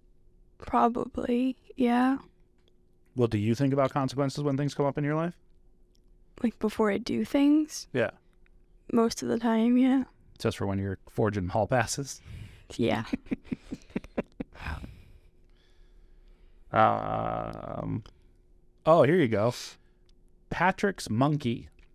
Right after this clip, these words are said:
Speaker 2: Well, I'd like to hear from Patrick instead of his monkey, but
Speaker 1: Yeah, that would be nice.
Speaker 2: Uh, his comment is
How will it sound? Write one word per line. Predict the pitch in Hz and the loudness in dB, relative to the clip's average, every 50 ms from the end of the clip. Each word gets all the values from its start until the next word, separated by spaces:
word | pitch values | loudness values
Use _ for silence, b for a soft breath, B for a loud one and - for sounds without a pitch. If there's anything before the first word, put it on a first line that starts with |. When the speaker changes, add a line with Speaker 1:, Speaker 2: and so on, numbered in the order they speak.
| _ _ - _ _ - b b b b b b b b b b b b b b b b b b b b b - _ _ - | _ _ -20 _ _ -20 b b b b b b b b b b b b b b b b b b b b b -20 _ _ -8
Speaker 2:
Well, | 101 101 113 120 - - _ - | -2 0 0 0 -2 -6 _ -6
I'd | 113 117 | 0 2
like | 147 147 | 2 4
to | 151 139 | 4 2
hear | 135 120 | 2 0
from | 120 95 | 0 -2
Patrick | - - 135 135 135 - - 113 - - | -2 0 2 2 2 0 0 -2 -2 -4
instead | 98 - 127 117 | -2 0 2 2
of | 107 | 2
his | 101 92 104 | 2 0 0
monkey, | 120 127 131 135 - 98 95 | 2 2 2 0 0 -2 -2
but | 87 98 98 113 - - - - | 0 0 0 -2 -2 -6 -8 -6
Speaker 1:
Yeah, | - - - - - 214 - - - - | -6 -6 -4 -6 -6 -8 -10 -12 -16 -16
that | - - | -10 -6
would | - 247 - | -6 -6 -4
be | - 254 | 0 0
nice. | 254 254 247 247 240 226 - - - - - _ - - - _ - - _ _ _ - - _ - - - - | 2 4 4 4 4 2 0 -4 -10 -14 -16 _ -20 -20 -20 _ -20 -20 _ _ _ -20 -20 _ -20 -12 -4 0
Speaker 2:
Uh, | 135 131 123 117 113 110 110 110 107 107 107 - - _ _ _ _ _ _ _ - | 2 4 4 4 2 2 0 -2 -4 -4 -6 -10 -14 _ _ _ _ _ _ _ -2
his | - 139 175 196 - | 2 4 4 4 4
comment | - 156 131 120 120 113 110 110 113 | 2 2 2 4 2 2 0 0 0
is | 110 110 107 107 104 - | 0 0 0 -2 -4 -8